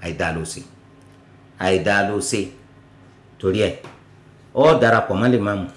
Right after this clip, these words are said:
ó sì dàníyàn pé ó fẹ́ ṣe sọ̀láàtì yẹn. Nígbà tí lè máàmù bá parí sọ̀láàtì rẹ̀, ẹ̀yìn ìgbà náà ló wá sálámà. Tọ́, èèyàn kan ṣoṣo,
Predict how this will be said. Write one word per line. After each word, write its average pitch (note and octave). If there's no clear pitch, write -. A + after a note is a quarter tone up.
ó C3+
sì D3+
dàníyàn A2+
pé G#2+
ó G2
fẹ́ G#2+
ṣe -
sọ̀láàtì F#2+
yẹn. E2+
Nígbà C#3
tí C3+
lè C3+
máàmù A#2
bá A2
parí G#2
sọ̀láàtì A2
rẹ̀, E2+
ẹ̀yìn F2+
ìgbà F2
náà G#2
ló F#2+
wá E2+
sálámà. D#2
Tọ́, D3+
èèyàn F3
kan G#3+
ṣoṣo, G3